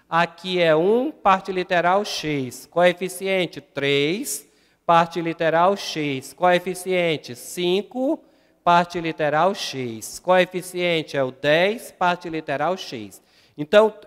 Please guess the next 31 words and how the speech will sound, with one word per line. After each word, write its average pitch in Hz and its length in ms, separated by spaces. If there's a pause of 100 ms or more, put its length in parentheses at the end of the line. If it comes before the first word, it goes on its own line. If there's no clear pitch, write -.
lembre-se 233 580
disso, 175 320
eu 156 60
só 190 160
posso 226 420
adicionar 156 1000 (340)
um 196 180
termo 170 720
a 156 100
um 156 160
outro 214 320
termo, 156 540
ou 202 880
um 190 160
monômio 160 760
a 143 80
um 151 100
outro 208 340
monômio, 160 520
se 214 260
eles 202 400
tiverem, 175 880 (320)
se - 180
eles 202 320
tiverem 160 720
a 180 220
mesma, 180 1040
a 165 180
mesma 190 640
parte 156 480
literal. 143 640